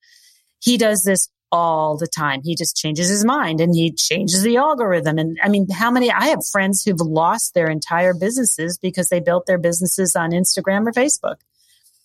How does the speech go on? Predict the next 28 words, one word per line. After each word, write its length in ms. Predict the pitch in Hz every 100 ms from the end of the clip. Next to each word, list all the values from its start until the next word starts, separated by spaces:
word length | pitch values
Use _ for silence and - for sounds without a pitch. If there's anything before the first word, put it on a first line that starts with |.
| _ _ _ _ -
And 140 | 185
one 180 | 175 180
day 180 | 185 185
this 200 | 196 190
guy 220 | 190 185
wakes 280 | 180 175 - 180
up 200 | 202 - -
and 160 | 196 247
you 100 | 311
have 140 | 254
no 220 | 220 214
access 580 | 214 269 269 220 202 - -
to 420 | 233 226 226 220 - -
those 220 | 226 226
members. 500 | 269 330 - 160 -
You 120 | 196
have 140 | 214 196
no 340 | 208 220 247
access. 500 | 233 208 202 214 196
You 80 | 190
have 100 | 165
no 260 | 185 202 208
information. 840 | 196 - 175 165 165 165 165 160 170
You 80 |
have 100 | 165
no 200 | 165 160
way 160 | 160
to 100 | 160